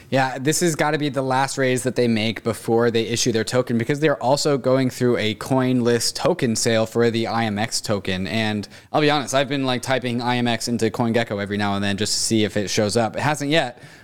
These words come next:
Um, but, uh, everyone's kind of waiting for this I M X token to come out. Uh, disclaimer, me and Ryan are seed investors in, uh, I M X. I think we were in the last round.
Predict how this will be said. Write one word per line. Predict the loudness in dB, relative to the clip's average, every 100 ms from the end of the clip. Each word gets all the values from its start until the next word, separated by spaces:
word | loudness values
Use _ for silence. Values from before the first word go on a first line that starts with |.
| -8
Um, | -2 0 0 0
but, | 2 2 4 2 0
uh, | 2 2 2 0
everyone's | 2 2 2 2 2 0
kind | 0 0
of | 2
waiting | 2 2 2
for | 2
this | 2 2
I | 2
M | 2
X | 2 0
token | -2 0
to | -2
come | 0 0
out. | 0 0
Uh, | -2
disclaimer, | 0 0 2 2 -2 -4
me | -2
and | 0
Ryan | 0 0
are | 2 0
seed | 2 0
investors | 0 0 0 -2
in, | 0 0 0 -4 -10 -20 _
uh, | -2
I | 0 -2 -2
M |
X. | -2 0
I | 0 0
think | 0
we | 0
were |
in | 0
the | 0
last | 0 -2
round. | -2 -6